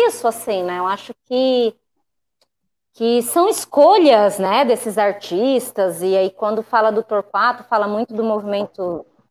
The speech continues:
fa-, fala agora, né, gente, depois de um resgate aí dele na questão do tropicalismo e tal, mas quando a gente fala da poética do Torquato, e ainda é uma poética pouco explorada, tá? Poucas pessoas leem Torquato, eu acho que as pessoas leem muito Olho Salomão, Ana Cristina, né? Eu acho que as pessoas já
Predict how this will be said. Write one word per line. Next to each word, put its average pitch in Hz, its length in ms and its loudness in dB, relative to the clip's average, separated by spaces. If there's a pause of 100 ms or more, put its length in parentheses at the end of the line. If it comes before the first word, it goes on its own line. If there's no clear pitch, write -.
fa-, 240 240 0
fala 370 260 2
agora, 226 460 4
né, 196 220 -2
gente, 208 280 -8
depois 202 300 -4
de 214 80 -6
um 226 40 -4
resgate 196 760 -2
aí 196 400 0 (460)
dele 208 360 2
na 214 220 0
questão 208 540 -4
do 202 180 -4
tropicalismo 208 1200 -2
e 180 60 -8 (100)
tal, 214 360 0 (680)
mas 214 240 0
quando 302 240 2
a 339 40 4
gente 311 220 2
fala 254 240 4
da 240 140 4
poética 247 680 4
do 220 140 -2
Torquato, 220 800 -2
e 202 80 4
ainda 240 320 2
é 226 60 4
uma 220 160 0
poética 208 420 -2
pouco 233 260 -4
explorada, 202 720 0
tá? 185 220 -4
Poucas - 340 -14
pessoas 208 680 -2
leem 214 400 0
Torquato, 196 760 -2
eu 190 40 2
acho 190 180 -4
que - 60 -10
as 190 100 -12
pessoas 202 320 -10
leem 226 160 0
muito 302 300 0
Olho 233 240 4
Salomão, 226 840 0
Ana 214 180 0
Cristina, 226 1040 -2
né? 196 180 -2
Eu - 20 0
acho 240 180 -4
que - 60 -10
as 226 100 -12
pessoas 240 400 -2
já 294 320 2